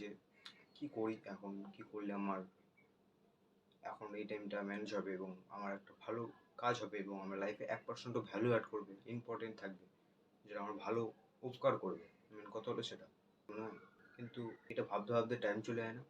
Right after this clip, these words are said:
আমার তো হতো, আমি কি করবো, এটা করবো না ওইটা করবো, এটা করবো না ওইটা করবো, ভাবতে ভাবতে আমার দিন চলে যেত, কিছুই লাস্ট পর্যন্ত কিছুই হতো না।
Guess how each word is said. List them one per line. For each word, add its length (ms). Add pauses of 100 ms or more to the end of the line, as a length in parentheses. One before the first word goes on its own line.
(160)
আমার 220
তো 80
হতো, 160 (640)
আমি 200
কি 80 (100)
করবো, 220 (120)
এটা 220
করবো 220 (180)
না 140
ওইটা 260
করবো, 220 (280)
এটা 220
করবো 240
না 120
ওইটা 200
করবো, 200 (100)
ভাবতে 300
ভাবতে 260
আমার 180
দিন 100 (100)
চলে 180
যেত, 120 (760)
কিছুই 300
লাস্ট 220
পর্যন্ত 240 (100)
কিছুই 260
হতো 200
না। 60